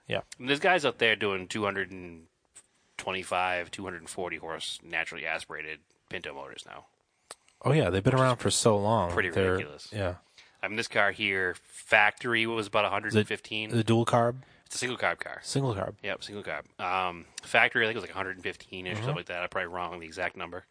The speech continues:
Speaker 2: And with the, it's a fresh rebuild, and it has, like I said, kind of a hotter cam and a free flowing exhaust. It's probably somewhere right around there. Um, it's a quick little car. It weighs about two thousand
Speaker 1: Yeah, it's
Speaker 2: pounds,
Speaker 1: probably
Speaker 2: and
Speaker 1: plenty for that
Speaker 2: it,
Speaker 1: car.
Speaker 2: it moves right along, and it's got a nice, uh,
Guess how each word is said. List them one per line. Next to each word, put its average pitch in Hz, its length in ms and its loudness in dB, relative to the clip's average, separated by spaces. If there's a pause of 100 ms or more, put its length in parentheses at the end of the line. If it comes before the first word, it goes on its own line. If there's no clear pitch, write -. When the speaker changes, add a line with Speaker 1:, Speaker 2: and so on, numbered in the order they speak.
(720)
Speaker 2:
And 90 400 -4 (160)
with 104 120 -4
the, 98 80 -6 (100)
it's - 120 -16
a - 40 -10
fresh 117 220 0
rebuild, 104 680 0
and 107 120 -4
it 95 80 -6
has, 95 240 0
like 85 100 -8
I 85 40 -8
said, - 340 -10
kind 92 140 -6
of 85 60 -6
a 82 40 -2
hotter 90 220 -4
cam 87 460 -6
and 82 80 -8
a 76 40 -8
free 85 220 -8
flowing 82 200 -8
exhaust. 80 460 -8
It's 147 80 -10
probably 175 200 0
somewhere 92 280 0
right 78 160 -8
around 71 260 -8
there. 73 220 -10 (600)
Um, 78 400 -8 (340)
it's 135 140 0
a 196 40 -2
quick - 200 -4
little 202 140 -4
car. 160 260 4 (260)
It 101 100 -10
weighs 110 180 -2
about 117 160 2
two 120 100 -2
thousand 117 300 0
Speaker 1:
Yeah, 120 120 6
it's 123 100 0
Speaker 2:
pounds, 104 60 -2
Speaker 1:
probably 117 180 6
Speaker 2:
and 92 60 -6
Speaker 1:
plenty 117 160 2
for 101 120 -2
that 95 80 2
Speaker 2:
it, - 60 -10
Speaker 1:
car. 113 100 -2
Speaker 2:
it 117 140 -8
moves 110 500 -6
right 120 180 -2
along, 98 380 -2
and 90 100 -4
it's 90 100 -8
got 104 120 0
a 90 40 -6
nice, 92 460 -6 (640)
uh, 85 380 -2